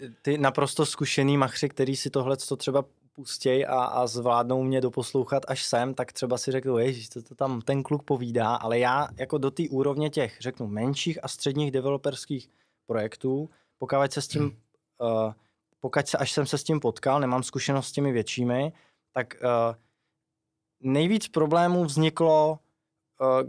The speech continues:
Speaker 1: že byla nekvalitní příprava. Takže se třeba řeklo: "Hele, pojďme to zahájit, pojďme třeba sondovat trh", ale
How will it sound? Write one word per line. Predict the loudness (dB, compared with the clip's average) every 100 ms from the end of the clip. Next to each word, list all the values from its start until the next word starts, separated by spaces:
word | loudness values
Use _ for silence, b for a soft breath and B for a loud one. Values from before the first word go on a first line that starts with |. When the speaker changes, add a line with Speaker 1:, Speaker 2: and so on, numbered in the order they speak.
| -2
Speaker 1:
že | 0
byla | 4 4
nekvalitní | 4 4 4 4 0
příprava. | -2 -4 0 2 2 b b
Takže | 0 2 2 2
se | 0 -4 -4
třeba | 0 0
řeklo: | 0 0 0
"Hele, | 0
pojďme | 0 0 0
to | 0
zahájit, | 0 2 4 6 4 2
pojďme | -2 -2 0
třeba | 2 0
sondovat | 2 2 4 4 2
trh", | 0 2 2 0 0
ale | 2 4 4 2